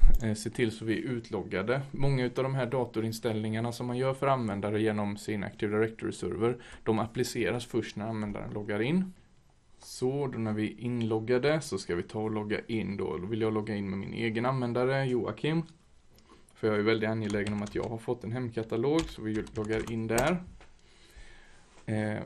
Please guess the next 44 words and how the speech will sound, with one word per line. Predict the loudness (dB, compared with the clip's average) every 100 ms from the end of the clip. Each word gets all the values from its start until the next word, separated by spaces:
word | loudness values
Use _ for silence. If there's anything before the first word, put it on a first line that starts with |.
| -4 4 6
väntar | 4 -2 0 0 0 -2
lite | 0 0 0 0
granna | 0 0 0
på | -2
att | -2
inloggningen | 0 2 2 2 2 0
sker | 0 0 2 2
och | 4
datorn | 2 2 -4
slutar | 0 0 0 0
tänka. | -2 -2 2 2 2 8 10 10
Sen | 6 2
så | 2 2
om | 4
allt | 2 2
har | 0
gått | 0 0
rätt | -4 -4 -2
nu | 2
då | 4 4
så | 2 -4
ska | 0
vi | 0
gå, | 0 0 0 -6
kunna | -4 -2
gå | 0 0
under | 0 -4 -6
File | -2 2 2
Explorer, | 0 0 4 6 8 6 4 -6 -20 -20 -20 -12 2
This | 4 4 0
P | 0 2 2
C | 2 0 0 -2 -12 -20 -12
och | -10
så | -8
ser | -2 2 2
vi | 0
att | -2
här | -2 0
har | -2 -4
jag | -4
en | -4
hemkatalog | -4 -4 -6 -10 -6 -2 0 0 -2
som | -6 -4
är | -6